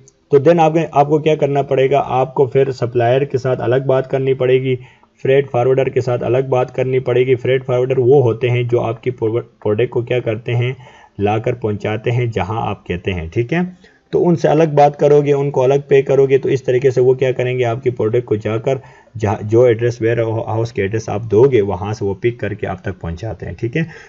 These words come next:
तो ये जो बिजनेस इनको टर्म्स है, मैंने कोशिश की है कि आपको आसान करके समझाऊँ।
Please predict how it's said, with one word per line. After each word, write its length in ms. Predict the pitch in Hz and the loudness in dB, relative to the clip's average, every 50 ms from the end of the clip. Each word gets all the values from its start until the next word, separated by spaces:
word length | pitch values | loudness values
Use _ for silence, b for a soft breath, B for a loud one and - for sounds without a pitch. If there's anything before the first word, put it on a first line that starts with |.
| B _ | B _
तो 60 | 151 | 0
ये 240 | 131 127 143 170 170 | 0 4 4 4 4
जो 140 | 151 151 143 | 4 4 2
बिजनेस 400 | 120 120 120 127 143 147 143 - | 2 2 0 2 0 -2 -2 -2
इनको 220 | 127 120 123 127 | -4 0 0 0
टर्म्स 340 | 123 123 123 120 120 120 127 | 0 0 0 -2 -2 -4 -4
है, 60 | 123 | -4
मैंने 160 | 117 110 110 113 | -4 -4 -6 -4
कोशिश 340 | - 107 104 - 131 120 | -4 -4 -4 -4 -6 -10
की 140 | - - 127 | -4 -2 0
है 100 | 117 113 | 0 0
कि 120 | 113 117 113 | -2 -4 -6
आपको 280 | 101 98 - - 107 | -8 -8 -8 -6 -6
आसान 340 | 101 95 - 107 120 135 143 | -6 -6 -6 -6 -6 -6 -6
करके 260 | 139 120 120 120 113 | -6 -6 -6 -4 -6
समझाऊँ। 480 | - - 107 101 95 98 107 120 147 | -6 -6 -8 -8 -6 -4 -4 -4 -6